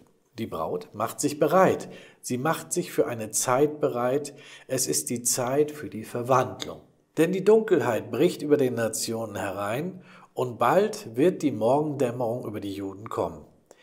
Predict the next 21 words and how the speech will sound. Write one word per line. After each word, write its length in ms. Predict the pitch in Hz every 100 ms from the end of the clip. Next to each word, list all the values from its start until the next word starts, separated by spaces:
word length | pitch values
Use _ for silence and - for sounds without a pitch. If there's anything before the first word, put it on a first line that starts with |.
| - - -
Die 80 |
Sonne 380 | 113 143 202 214
kam 340 | - 151 147 147
von 360 | 135 113 107
Osten 480 | - 135 - - 113
nach 260 | 101 98 95
Westen 460 | 90 - - 78 - _
und 240 | - 110 104
wir 160 | 147
sind 280 | 180 123 104
an 120 | 110
der 160 | 104 117
Westküste. 600 | 143 143 - 90 - - - _ _ _ - - - -
Das 280 | - 123 -
Licht 520 | 127 196 - - -
kann 480 | - 131 117 117 123
nun 320 | 131 165 139
nur 260 | 135 139 -
eines 400 | 147 156 101 -
tun, 380 | 95 98 135 - _ _
wieder 440 | - 107 110 123